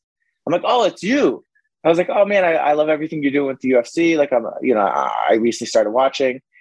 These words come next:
he's like, "Oh, cool, thanks." And he was flying to Maine for a funeral or something. And, um, so I, I get down, I sit on the plane. My girlfriend's like, "So,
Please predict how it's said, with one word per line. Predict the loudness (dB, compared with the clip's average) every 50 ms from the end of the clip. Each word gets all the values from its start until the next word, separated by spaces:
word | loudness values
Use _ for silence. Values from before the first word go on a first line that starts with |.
| _ _ -6
he's | -4 -2 2
like, | 2 2 2
"Oh, | 2 0
cool, | 0 0 0 2
thanks." | 2 2 2 0 -2 -14 _ _ _ -20 -20 _ _ _ _ _ -6
And | -4 -4 -4
he | -2 0 2
was | 2 2 0 0 -4 -8 -12 -14 _ _ _ _ _ _ _ _ _ _ _ _ _ _ -8 -4
flying | 0 0 0 0 0
to | 0
Maine | 2 2 2 2 0 0
for | -4 -6
a |
funeral | -6 -2 -2 0 2 2 2 2 2
or | 2
something. | 0 -2 -6 -4 -2 -2 -2 -2 -2 -8 _ -20 -20 -20 _ _ _ _ -4
And, | -2 0 2
um, | 2 2 0 0 -2 -4 _ -4
so | 0 0
I, | 0 0 2 0
I | 0
get | 0 0 -2 2
down, | 2 2 2 2 0
I | 0
sit | -2 -2 -4 -4
on | -4
the | -4 -2
plane. | -2 -2 0 2
My | 0 2
girlfriend's | 4 4 4 4 2 -4 -4
like, | -4 -6 -6
"So, | -4 -6 -6